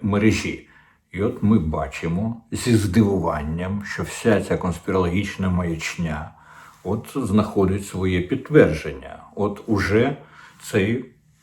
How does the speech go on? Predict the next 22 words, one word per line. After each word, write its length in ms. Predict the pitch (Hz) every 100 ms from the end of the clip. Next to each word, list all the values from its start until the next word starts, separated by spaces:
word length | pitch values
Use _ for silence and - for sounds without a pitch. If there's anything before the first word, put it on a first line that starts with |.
| _ _
подає 520 | 110 95 87 92 95 -
у 160 | 98
відставку 720 | 98 - - - - - - 87
посол. 580 | - - - 104 - -
Ви 100 | 120
заперечите, 580 | 110 113 160 151 - 95
скажете, 400 | - 110 90 90
що 260 | - 95
там 260 | 85 90 87 110
у 100 | 92
Епштейна 560 | 92 - 120 127 101
користувалися, 1000 | - 90 - 90 92 85 78 - 80 78 - - - - - - - - 98
е, 800 | 85 85 85 82 85 82 80 -
цими 280 | - 87 82
дітьми 480 | 85 - 95 127 120
не 520 | 87 87 85 82 82
тільки 640 | - 92 80 - 82 78 76 - - - -
демократичні 760 | 104 90 92 90 139 - 104
політики, 600 | 87 95 117 104 92 87 87
але 220 | 90 95
так 180 | - -
само 400 | 92 92 87